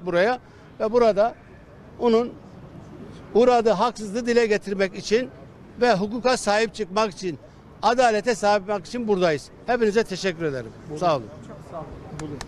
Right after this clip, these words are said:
Speaker 1: Bolu, Bolu'yla ilgili de bir şey söyleyeyim. Bolu'da gerçekten işte Türkiye'nin manzarası orada. Keyfiliğin. Adam şimdi soracaklar,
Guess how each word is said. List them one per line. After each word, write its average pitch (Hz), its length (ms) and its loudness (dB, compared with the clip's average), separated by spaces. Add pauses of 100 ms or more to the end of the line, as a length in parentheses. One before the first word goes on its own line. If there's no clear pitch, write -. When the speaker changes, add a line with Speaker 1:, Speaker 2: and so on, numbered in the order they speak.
Speaker 1:
Bolu, 240 340 4 (180)
Bolu'yla 247 380 -2
ilgili 240 220 -4
de 233 140 0
bir 208 40 -6
şey 233 200 0
söyleyeyim. 208 420 -2 (840)
Bolu'da 233 460 4
gerçekten 233 640 0
işte 226 320 2 (100)
Türkiye'nin 226 760 0
manzarası 240 600 2
orada. 208 360 4 (540)
Keyfiliğin. 240 640 2 (180)
Adam 262 300 -4 (360)
şimdi 262 240 -4
soracaklar, 254 800 2